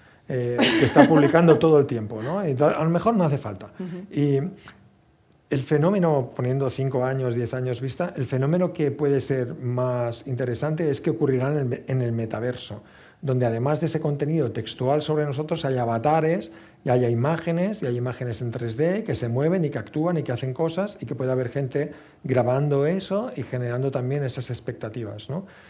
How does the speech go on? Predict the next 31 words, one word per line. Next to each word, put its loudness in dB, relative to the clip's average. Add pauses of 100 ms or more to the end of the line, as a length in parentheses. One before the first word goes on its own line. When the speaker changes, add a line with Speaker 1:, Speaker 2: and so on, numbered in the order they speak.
(160)
Speaker 1:
Y, 0
y -4
creo 2
que 0
en -2
la -2
medida 0
en 2
la 0
que -4
avanzamos, -4 (560)
en -2
la 2
medida 2
en 2
la 2
que -4
las 0
herramientas 0
avanzan, -6 (420)
sabiendo 0
que -2
la 0
justicia -4
nunca -2
va 0
a -2
avanzar -4
al -6
mismo -2
ritmo, -4